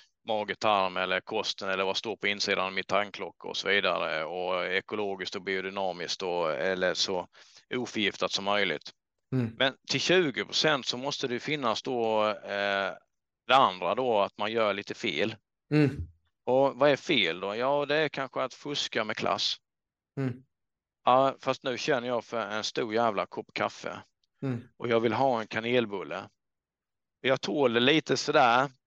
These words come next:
Speaker 2: <laughs>
Speaker 1: halvdåligt, men jag åker till det här j-, jättedyra kaféet som gör det på surdeg.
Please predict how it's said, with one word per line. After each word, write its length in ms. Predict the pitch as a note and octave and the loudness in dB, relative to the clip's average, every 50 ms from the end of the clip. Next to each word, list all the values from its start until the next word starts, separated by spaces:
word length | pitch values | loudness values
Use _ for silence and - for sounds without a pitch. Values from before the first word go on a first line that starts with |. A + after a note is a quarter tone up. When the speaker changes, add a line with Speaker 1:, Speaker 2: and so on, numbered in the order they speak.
| _ - | _ 0
Speaker 2:
<laughs> 280 | - G3 F3 - - - | 4 4 4 4 4 4
Speaker 1:
halvdåligt, 720 | C#3 D3+ D3+ C3+ C3+ B2 G#2+ G2+ G2+ G#2+ A#2 B2 _ - - _ _ _ | 4 4 4 2 -4 -4 -4 -2 0 0 0 0 _ -12 -20 _ _ _
men 140 | A#2+ B2+ | -4 0
jag 140 | C3 C3+ D3 | 0 0 0
åker 400 | F3 F3 D#3 C3 A2 _ - G#2+ | 0 0 -2 -2 -4 _ -6 -6
till 120 | - - A2+ | -4 -2 0
det 60 | B2+ | 2
här 340 | D3 C#3+ C3+ B2+ B2 A#2 - | 2 4 4 4 2 2 -2
j-, 300 | A#2+ A#2+ B2 - B2 C3 | -6 -12 -12 -6 0 0
jättedyra 560 | D3 - _ C3 A2+ A2 G#2+ G#2+ G2+ F#2+ G2 | 0 0 _ -6 -4 -2 -2 0 0 0 -2
kaféet 540 | - G#2+ F#2+ - - C3 G2+ F#2+ F#2 F2+ - | -2 -6 -6 -2 -2 0 2 2 2 0 -2
som 220 | - A2 G#2 A2 | -6 -8 -6 0
gör 280 | C3 C#3 B2+ A2 G2 F#2 | 2 4 4 4 4 2
det 100 | G2 F#2 | 0 -2
på 120 | - G2 | -2 -4
surdeg. 720 | - - B2 B2+ C3+ B2+ A2+ F#2 F#2 E2+ E2 F#2+ G2 - | -2 0 0 0 0 -2 -2 -2 -2 -4 -4 -6 -8 -12